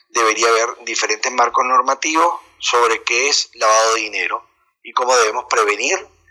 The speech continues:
y dar la información del cliente. Lo que busca esa propuesta de ellos es que esta plataforma o este, o este código, eh, pueda funcionar para que la audiencia lo entienda.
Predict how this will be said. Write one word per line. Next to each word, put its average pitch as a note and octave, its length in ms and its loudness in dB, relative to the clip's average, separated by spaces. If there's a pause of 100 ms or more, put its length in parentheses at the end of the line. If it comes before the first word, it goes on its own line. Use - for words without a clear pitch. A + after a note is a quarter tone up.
(280)
y A#2+ 140 -6
dar B2 260 2
la C#3 80 -2
información G2+ 540 -2
del F#2+ 160 -4
cliente. - 460 -6 (540)
Lo - 180 0
que - 120 0
busca - 300 -2
esa - 200 -2 (120)
propuesta - 560 -2
de D#3+ 200 2
ellos G#3+ 220 -6 (160)
es D3 160 -2
que C3 180 -2
esta - 260 -2
plataforma C#3 680 0
o C3 120 -2
este, B2 320 -4
o G#2+ 100 -2
este - 220 -4
código, D3+ 680 0 (400)
eh, G#2 240 -2
pueda E3 260 0
funcionar D3 680 -2 (160)
para B2 220 -2
que A#2 160 -2
la A2 80 2
audiencia B2 460 0
lo B2+ 80 -4
entienda. A2+ 560 -4